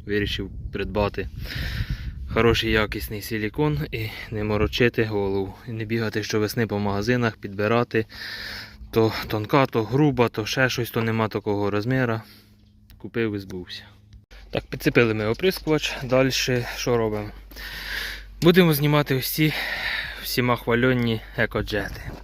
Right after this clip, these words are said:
А що будемо ставити? А будемо ставити, правильно, екоджет. Тільки вже жовтого кольору. Сині в мене відпрацювали, чекай, два чи три. Два чи три сезони, вже точно і не пам'ятаю.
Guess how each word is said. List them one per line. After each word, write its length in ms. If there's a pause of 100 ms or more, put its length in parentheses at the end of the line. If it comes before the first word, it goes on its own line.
(600)
А 20
що 180
будемо 360
ставити? 640 (460)
А 140
будемо 300
ставити, 440
правильно, 420
екоджет. 520 (580)
Тільки 280
вже 320 (260)
жовтого 500
кольору. 400 (800)
Сині 320
в 20
мене 220
відпрацювали, 880 (600)
чекай, 180
два 340 (500)
чи 140
три. 320 (680)
Два 140
чи 120
три 180
сезони, 420
вже 160
точно 300
і 40
не 120
пам'ятаю. 580